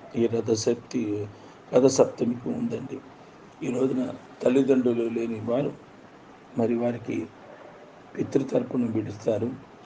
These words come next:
ఈ రోజున ఆకాశంలో నక్షత్ర కూటమి రథం ఆకారంలో మనకు సుస్పష్టంగా కనబడుతూ ఉంటుంది. పరిశీలిస్తే మరి రోగ నివారణ, సంతాన ప్రాప్తి కోసం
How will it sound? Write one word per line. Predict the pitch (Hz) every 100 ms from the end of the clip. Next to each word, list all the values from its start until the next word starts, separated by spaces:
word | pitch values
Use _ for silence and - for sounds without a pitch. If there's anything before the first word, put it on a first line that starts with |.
| - 120
ఈ |
రోజున | 113 113 110
ఆకాశంలో | 107 123 - 120 117 113 113
నక్షత్ర | 117 - 120 - - -
కూటమి | 123 123 117 - - - - - - - - -
రథం | 123 113 131
ఆకారంలో | 113 110 120 113 - 113
మనకు | - 110 - - - - - -
సుస్పష్టంగా | - 120 - 107 - 120 113 110
కనబడుతూ | - 107 113 117 120
ఉంటుంది. | - - 151 117 120 - -
పరిశీలిస్తే | 110 110 104 101 101 - - - - - - -
మరి | 143 104 107 - 135
రోగ | 117 120
నివారణ, | 120 - 131 147 127 -
సంతాన | - 113 120 120 117
ప్రాప్తి | 113 - - -
కోసం | 107 95 -